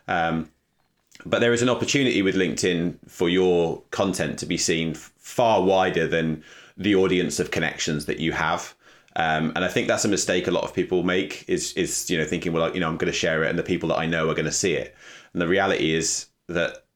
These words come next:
i-, if people are liking and reacting and, and stuff, it's gonna go well beyond that. Um, so the opportunity is, is there. Um, the audience, there's, you know, there are hundreds of millions of users on LinkedIn, and there are many, many more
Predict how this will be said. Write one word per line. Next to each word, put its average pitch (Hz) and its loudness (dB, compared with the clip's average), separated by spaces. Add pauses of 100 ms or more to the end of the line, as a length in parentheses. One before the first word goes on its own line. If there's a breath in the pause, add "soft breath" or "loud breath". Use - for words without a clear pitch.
(100)
i-, - -16
if 101 -2
people 101 2
are 85 2
liking 87 0
and 80 0
reacting 80 -2
and, 73 -4
and 80 -4
stuff, - -4
it's 87 -2
gonna 87 0
go 82 2
well 87 2
beyond 78 -2
that. 57 -4 (440 loud breath)
Um, 78 -2 (220 soft breath)
so - 0
the 98 2
opportunity 98 0
is, 80 -2
is 90 0
there. 92 0
Um, 80 -2
the 90 2
audience, 85 0
there's, 82 -4
you 87 -2
know, 78 0
there 87 0
are 82 2
hundreds 95 -4
of 82 -2
millions 82 -2
of 78 -6
users 78 -2
on 80 -2
LinkedIn, 73 -4
and 73 -6
there 80 -2
are 78 0
many, 85 -2
many 80 -2
more 80 -2